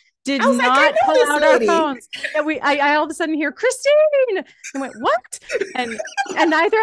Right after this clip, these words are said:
Speaker 1: of us t-, thought of taking a selfie to document it for social media <laughs> purposes or anything, but <laughs>
Speaker 2: It
Speaker 1: but
Speaker 2: was
Speaker 1: I'm
Speaker 2: an
Speaker 1: so
Speaker 2: authentic interaction. <laughs>
Speaker 1: It was. It really was. Um, so I'm, I'm thrilled that that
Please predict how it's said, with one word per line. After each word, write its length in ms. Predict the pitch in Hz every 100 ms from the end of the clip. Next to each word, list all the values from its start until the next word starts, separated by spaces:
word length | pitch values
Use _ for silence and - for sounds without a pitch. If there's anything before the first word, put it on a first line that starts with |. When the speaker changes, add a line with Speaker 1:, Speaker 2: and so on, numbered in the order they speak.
| 440
Speaker 1:
of 40 |
us 180 | 415 -
t-, 280 | - 349 262 311
thought 180 | 302
of 100 | 302
taking 360 | - 294 330 269
a 40 | 233
selfie 460 | 269 262 294 302 -
to 80 |
document 640 | 214 233 247 277 262 254 285
it 120 | 269 -
for 140 | 247
social 480 | - 285 269 269 294
media 360 | 262 294 285 311
<laughs> 160 | -
purposes 420 | 320 392 - 381 277
or 80 |
anything, 500 | - 311 311 - 214
but 160 | 262 - _ _ _ -
<laughs> 80 | 415 415 - _ - - _ _ - _ _ -
Speaker 2:
It 40 | 262
Speaker 1:
but 80 |
Speaker 2:
was 100 | 311
Speaker 1:
I'm 80 | 262
Speaker 2:
an 60 | 349
Speaker 1:
so 200 | 285 285
Speaker 2:
authentic 420 | 269 285 294 269
interaction. 800 | 269 269 247 208 202 - - 294
<laughs> 100 | 440
Speaker 1:
It 240 | 320 294 285
was. 440 | 262 214 208 208 -
It 200 | 262 254
really 280 | 240 254
was. 540 | 233 208 226 269 311 -
Um, 280 | 226 226 220
so 240 | 165 247 220
I'm, 240 | 220 220
I'm 300 | 160 214 214
thrilled 720 | - - 220 214 226 285 320 -
that 460 | 233 240 214 202 -
that 400 | 214 208 202